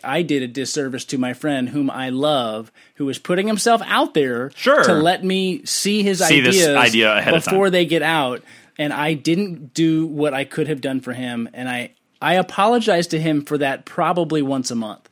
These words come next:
Speaker 2: Oh, well, that's
Speaker 1: Uh,
Speaker 2: nice. So
Speaker 1: and
Speaker 2: you, you already have apologized.
Speaker 1: I have,
Speaker 2: But you're
Speaker 1: but
Speaker 2: publicly
Speaker 1: I
Speaker 2: doing
Speaker 1: want
Speaker 2: it.
Speaker 1: people to know I failed David in this.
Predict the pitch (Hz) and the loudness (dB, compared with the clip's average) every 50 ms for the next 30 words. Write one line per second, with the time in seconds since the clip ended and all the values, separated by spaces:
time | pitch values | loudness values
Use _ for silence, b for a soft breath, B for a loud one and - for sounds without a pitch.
0 | _ - - 180 196 139 104 90 92 117 - 143 135 131 127 123 120 113 - - | _ -8 -4 -2 -2 -2 -2 -4 -6 -4 -2 0 0 0 0 0 -2 -4 -6 -4
1 | - 208 220 226 226 214 226 254 311 254 220 214 214 214 175 156 143 185 185 165 | 0 2 4 4 4 2 2 2 4 6 6 6 6 6 4 4 6 6 4 4
2 | 135 110 - - 95 82 78 82 85 82 82 - 165 180 175 165 208 208 202 185 | 4 2 0 0 0 0 0 -2 -2 -4 -2 0 2 2 2 4 4 4 6 4
3 | 160 147 143 156 151 156 160 156 156 175 180 165 135 127 120 127 117 110 165 190 | 4 6 6 6 6 6 4 4 4 4 4 4 4 0 2 2 2 4 4 4
4 | 196 214 208 185 180 190 208 196 160 196 185 165 165 160 156 156 151 147 147 143 | 6 6 4 4 2 0 0 0 2 0 0 2 2 2 2 2 2 2 2 0
5 | 143 - 143 156 175 196 196 190 - 180 180 180 175 160 127 151 160 160 147 147 | 0 0 0 0 0 0 0 0 -2 0 2 2 2 0 0 0 0 0 0 -2
6 | 135 123 - 135 135 131 127 123 120 120 113 - - - | -2 -4 -4 -4 -4 -4 -4 -4 -6 -8 -8 -8 -10 -12